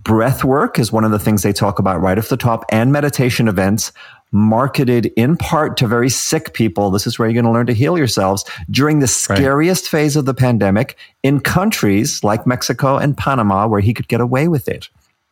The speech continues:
Speaker 1: Uh, there's so much to choose from here, recreating the, the clips, that I, I, I left out a, a section here in which he actually says that what he is teaching is better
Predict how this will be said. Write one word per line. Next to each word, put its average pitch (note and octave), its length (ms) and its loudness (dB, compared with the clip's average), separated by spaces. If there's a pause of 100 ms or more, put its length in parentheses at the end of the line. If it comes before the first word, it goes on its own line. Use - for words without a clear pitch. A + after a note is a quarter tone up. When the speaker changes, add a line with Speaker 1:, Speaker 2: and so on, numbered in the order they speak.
(200)
Speaker 1:
Uh, C#3 120 2
there's D#3 200 0
so C4 120 0
much E4 220 0
to D3 80 2
choose D3+ 260 0
from B2 180 0
here, G#2+ 220 2
recreating G#2 500 2
the, G2 220 2
the G2 120 0
clips, A#2 440 -2
that A2 100 2 (160)
I, G#2 120 0
I, - 0 - (100)
I G#2 40 2
left B2 220 0
out A#2+ 160 2
a, G2 220 -2
a G#2+ 40 0
section G#2+ 420 0
here G2 200 2
in F#2+ 140 2
which G#2 180 0
he A2 160 2
actually A#2+ 380 -2
says F#2+ 360 0
that G2+ 160 -2
what F#2+ 140 0
he B2+ 240 0
is C#3 160 0
teaching F#2+ 640 0
is G2 220 0
better D#2 720 -4